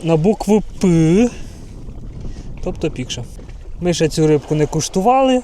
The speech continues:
я її ловив, але відпускав. А тепер трьохкілограмова отака от пікша у нас є. Є.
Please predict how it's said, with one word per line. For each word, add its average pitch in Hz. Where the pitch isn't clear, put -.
я 156
її 151
ловив, 143
але 139
відпускав. 175
А 147
тепер 220
трьохкілограмова 175
отака 156
от 180
пікша -
у 139
нас 135
є. 104
Є. 127